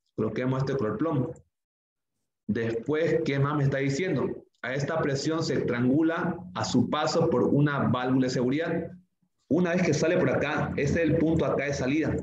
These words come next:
Coloquemos acá el punto S, porque por acá sale, ¿no? Al salir por acá, pasa, ¿por qué? Por una válvula de estrangulamiento.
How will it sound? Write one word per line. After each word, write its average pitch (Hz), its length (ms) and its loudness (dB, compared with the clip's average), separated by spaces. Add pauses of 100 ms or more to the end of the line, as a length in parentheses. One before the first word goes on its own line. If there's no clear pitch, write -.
(120)
Coloquemos 127 400 0
acá 139 160 -2
el 143 160 -2
punto 127 440 0
S, 151 320 -2 (140)
porque 110 240 -4
por 110 160 -2
acá 127 220 -2
sale, 156 260 -2
¿no? 101 260 -4 (1040)
Al 104 120 -2
salir 123 280 0
por 185 140 2
acá, 175 560 -2 (340)
pasa, 165 440 0
¿por 127 180 4
qué? 226 420 0 (200)
Por - 240 2
una 160 300 4 (180)
válvula 151 480 2
de 123 80 0
estrangulamiento. 117 840 0